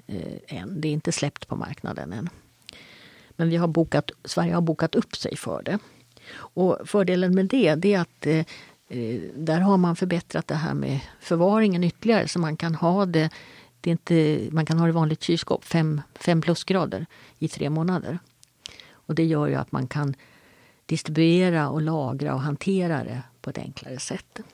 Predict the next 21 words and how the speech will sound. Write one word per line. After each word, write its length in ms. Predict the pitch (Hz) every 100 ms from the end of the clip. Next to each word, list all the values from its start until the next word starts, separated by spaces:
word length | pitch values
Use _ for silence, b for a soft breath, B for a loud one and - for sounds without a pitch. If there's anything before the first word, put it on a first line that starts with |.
| _ _ _ _ _ _ _ _ - b b b b
Sen 180 | 220
finns 220 | 220 294 -
det 160 | 302
då 220 | 247 226 - _ _ _ -
två 320 | - 254 262
vacciner 480 | 208 214 - 190 185
till, 360 | - 320 262
och 80 | 190
det 100 | 214
är 60 | 214
AstraZeneca, 720 | 208 196 190 202 269 285 -
och 80 | 92
det 80 | 190
har 120 | 214
man 160 | 220
ju 60 | 220
börjat 460 | 214 214 180 180 165
i 140 | 175
England 420 | - 208 294 294
att 100 | 254
använda. 440 | 175 170 - 175